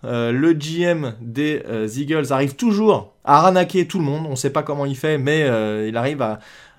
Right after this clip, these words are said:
à refourguer des joueurs pourris contre des tours de draft et à récupérer des joueurs contre, euh, contre un grec. Donc, euh,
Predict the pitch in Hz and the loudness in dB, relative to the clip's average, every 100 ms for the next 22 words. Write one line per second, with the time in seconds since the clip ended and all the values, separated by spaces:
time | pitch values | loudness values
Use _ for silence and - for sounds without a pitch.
0 | _ 110 127 165 180 170 175 170 170 175 | _ -2 2 2 2 4 6 8 6 4
1 | 147 - 180 180 151 160 151 147 156 160 | 2 0 0 0 -2 -2 -2 -2 -2 2
2 | 160 160 160 131 131 143 156 147 147 151 | 4 2 2 0 0 -2 -4 -2 -2 0
3 | 156 160 151 131 - 143 127 117 113 110 | 0 0 -2 -6 -2 2 2 2 0 -2
4 | 110 123 135 127 139 160 131 117 110 | -4 -6 -4 0 0 0 -6 -8 -6